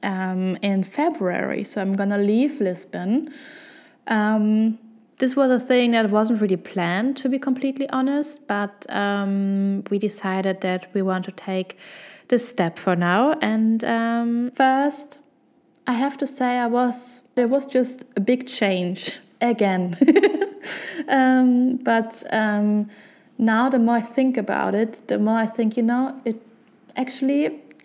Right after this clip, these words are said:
um, the U K is such a beautiful place, and I've only been there with my school. <laughs> And actually, this is so funny because when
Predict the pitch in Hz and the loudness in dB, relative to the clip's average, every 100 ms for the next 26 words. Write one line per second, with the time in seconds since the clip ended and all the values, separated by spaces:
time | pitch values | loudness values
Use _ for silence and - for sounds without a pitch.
0 | _ - 214 208 202 202 214 - 233 254 | _ 0 2 2 2 2 0 0 0 0
1 | 277 214 - 233 233 240 220 208 208 185 | 0 -4 -4 -6 -2 0 0 0 -4 -10
2 | - 170 175 294 - - 202 202 - 202 | -8 -4 -2 -2 -4 -2 -2 0 0 -2
3 | 196 - 233 302 320 - 202 196 196 247 | -2 0 2 2 2 0 0 0 0 0
4 | - - - 220 226 226 220 220 202 - | -2 -16 -6 0 2 2 0 0 -4 -4
5 | - 214 185 262 - - - 269 277 320 | 0 4 4 2 -2 -8 0 2 2 0
6 | 240 247 262 294 294 302 - 277 294 202 | 2 2 2 0 2 0 2 2 2 2
7 | 190 202 202 226 226 226 | 2 2 2 2 4 2